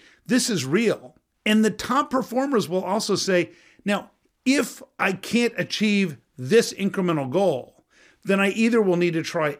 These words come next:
A or B in order to get there. And if I don't achieve those, then I have to rethink whether or not this is a reasonable goal. See, they're laying out a plan to achieve their goals, and they're also building in contingencies.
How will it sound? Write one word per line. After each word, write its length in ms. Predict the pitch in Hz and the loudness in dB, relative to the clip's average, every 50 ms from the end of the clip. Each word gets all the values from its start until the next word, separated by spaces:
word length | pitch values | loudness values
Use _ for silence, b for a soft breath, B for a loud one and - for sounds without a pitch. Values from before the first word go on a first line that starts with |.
| _ | _
A 320 | 180 190 208 226 233 233 190 | 0 2 2 2 2 0 -2
or 160 | - 165 165 | -2 -4 -4
B 320 | 143 127 123 196 208 185 | -2 0 2 2 4 4
in 100 | 175 156 | 2 2
order 180 | 147 151 147 139 | 0 0 -2 -2
to 80 | 135 131 | -4 -2
get 260 | 127 147 139 - - | -2 -2 -2 -2 -4
there. 160 | 131 117 117 | -6 -6 -4
And 80 | 120 117 | -6 -4
if 100 | - 185 | -2 -2
I 100 | 180 165 | -2 -2
don't 440 | 131 117 220 226 262 285 269 254 - | -2 2 2 4 4 4 0 -2 -6
achieve 400 | 185 175 - - 208 202 180 151 | -10 -8 -6 -4 -4 -2 -2 0
those, 560 | 160 214 220 208 175 147 131 127 127 123 123 b b b b b b b b - | 0 2 2 4 2 2 2 -2 -4 -8 -10 b b b b b b b b 0
then 140 | 185 214 220 | 0 2 2
I 100 | 220 214 | 2 0
have 140 | 202 - | 0 0
to 100 | - 175 | -2 -2
rethink 480 | 160 175 185 170 - - 185 185 160 143 | 0 0 0 0 0 -2 -2 -2 -2 -2
whether 180 | 160 160 151 147 | -2 -2 0 0
or 40 | |
not 180 | 156 156 147 - | -2 -2 -2 -2
this 220 | 143 170 165 - | -2 -4 -2 -2
is 100 | 170 147 | -4 -4
a 60 | 139 139 | -4 -2
reasonable 460 | 131 139 139 123 117 151 131 123 127 | -2 -2 -2 -2 -4 -4 -6 -6 -4
goal. 360 | 120 131 156 139 - - - | -2 -2 -2 -2 -2 -6 -12
See, 360 | - - - 226 220 214 - b b b b b b b b b b b b b - | -12 -6 -4 -4 -4 -4 -8 b b b b b b b b b b b b b 2
they're 140 | 185 220 214 | 4 4 4
laying 300 | 214 247 269 277 262 262 | 4 0 0 0 0 0
out 120 | 240 208 | 0 0
a 60 | 139 | -2
plan 880 | - - - 131 151 196 226 226 208 147 113 101 101 110 117 123 123 - _ _ _ _ _ | -4 -8 -12 -6 -4 -2 0 2 0 0 -2 -6 -10 -14 -18 -18 -20 -20 _ _ _ _ _
to 120 | - 180 175 | 0 0 0
achieve 340 | - - - 226 226 190 165 | 0 2 2 2 2 2 2
their 140 | 175 151 | 0 0
goals, 560 | 127 117 135 135 147 175 202 226 226 - - b b b b b b b b - | 0 0 0 2 2 2 2 0 -2 -4 -10 b b b b b b b b 0
and 120 | 190 196 | 2 2
they're 220 | 208 202 - - | 2 2 0 -2
also 300 | 185 202 226 196 - 233 | -2 -2 -2 0 0 -2
building 420 | 190 160 185 180 175 175 175 165 165 | 0 2 0 0 2 0 0 0 -2
in 120 | 165 156 | -4 -4
contingencies. 1080 | - - 196 190 185 - 240 240 254 247 190 139 - 151 123 - - _ - - - | -4 -2 -2 0 0 0 0 0 0 -2 -2 -4 -4 -6 -6 -6 -10 _ -18 -18 -18